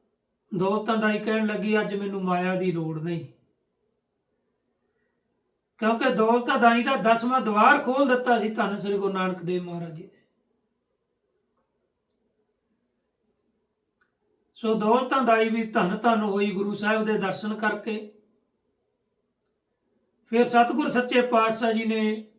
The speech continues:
ਹੋਕਾ ਦਿੱਤਾ। ਸੰਖੇਪ ਜੀ ਵਿਚਾਰ ਹੈ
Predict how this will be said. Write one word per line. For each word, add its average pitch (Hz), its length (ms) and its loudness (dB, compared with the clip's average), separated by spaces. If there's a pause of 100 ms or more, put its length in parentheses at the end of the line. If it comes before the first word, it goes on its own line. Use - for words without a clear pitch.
(500)
ਹੋਕਾ 220 360 6
ਦਿੱਤਾ। 208 580 0 (1900)
ਸੰਖੇਪ 240 420 2
ਜੀ 269 140 0
ਵਿਚਾਰ 247 420 6
ਹੈ 262 400 -2